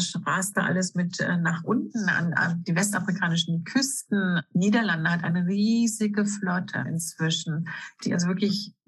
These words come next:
runter von Europa nach Westafrika, versklavte Afrikaner dort irgendwo, ähm, mitzunehmen, rüber im Atlantik und dann,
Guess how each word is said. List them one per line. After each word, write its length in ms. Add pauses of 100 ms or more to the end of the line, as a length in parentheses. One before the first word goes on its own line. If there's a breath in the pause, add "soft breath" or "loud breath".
(160)
runter 580
von 160
Europa 460
nach 180
Westafrika, 1000
versklavte 920 (140)
Afrikaner 880
dort 260
irgendwo, 800
ähm, 340
mitzunehmen, 920
rüber 400
im 100
Atlantik 720
und 200
dann, 280